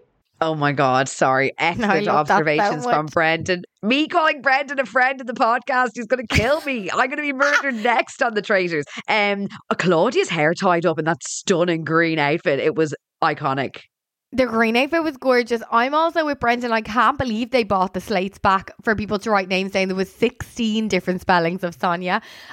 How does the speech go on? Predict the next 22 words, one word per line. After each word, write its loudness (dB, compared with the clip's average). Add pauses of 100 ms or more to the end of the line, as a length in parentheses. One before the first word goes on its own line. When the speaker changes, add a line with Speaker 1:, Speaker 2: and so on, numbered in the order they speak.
(140)
Speaker 2:
and 0
we 0
haven't 2
had 2
anyone 2
upside 2
down 2
yet, 2
but -4
it's -2
only 0
a -4
matter 2
of -4
time. 0
I'm -6
like, 0 (300)
c-, -16
could -2
they 4
not, 2
p-, -2